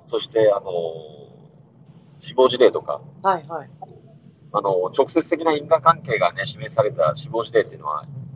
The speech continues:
Speaker 1: 全国で一件もまだ認められてないですが、
Speaker 2: はい、はい。はい。
Speaker 1: えっと、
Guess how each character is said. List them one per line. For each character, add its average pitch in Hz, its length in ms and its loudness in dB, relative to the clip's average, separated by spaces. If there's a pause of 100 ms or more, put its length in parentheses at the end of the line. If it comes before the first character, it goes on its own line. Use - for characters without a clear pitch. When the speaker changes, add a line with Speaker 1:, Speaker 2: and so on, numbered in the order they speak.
(200)
Speaker 1:
全 - 160 -10
国 - 180 -10
で 71 260 -4 (120)
一 - 100 -16 (140)
件 120 160 6
も 120 180 -8
ま 104 140 -6
だ 78 240 4 (100)
認 - 220 -4
め 117 80 6
ら 107 80 10
れ 104 80 4
て 101 100 -6
な 87 160 2
い 78 180 -6 (240)
で - 0 -
す - 20 -20
が、 196 60 -6
Speaker 2:
は 185 60 -4
い、 156 100 -12
は 78 300 2 (320)
い。 - 40 -16
は 156 80 -12
い。 - 60 -20 (520)
Speaker 1:
え 98 80 2
っ 92 60 -4
と、 98 320 -4